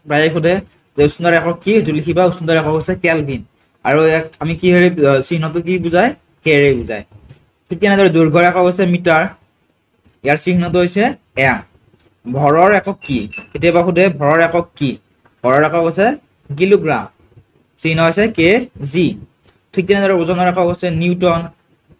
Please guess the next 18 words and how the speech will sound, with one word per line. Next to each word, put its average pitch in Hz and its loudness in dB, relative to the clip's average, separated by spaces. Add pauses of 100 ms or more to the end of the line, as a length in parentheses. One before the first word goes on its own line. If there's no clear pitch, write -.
(120)
আয়তনৰ 160 0
একক 175 0
হৈছে 180 0
কিউবিক 170 -6
মিটাৰ, 175 0 (160)
আৰু 131 -2
ইফালে 156 0
এইবিলাক 165 0
চিহ্ন 135 -6
দিয়া 117 -2
আছে। - -14 (720)
ঘনত্বৰ 156 2
একক 180 0
হৈছে 175 -4 (160)
কিলোগ্ৰাম 175 0
পাৰ 151 0
কিউবিক 156 -6
মিটাৰ। 175 -6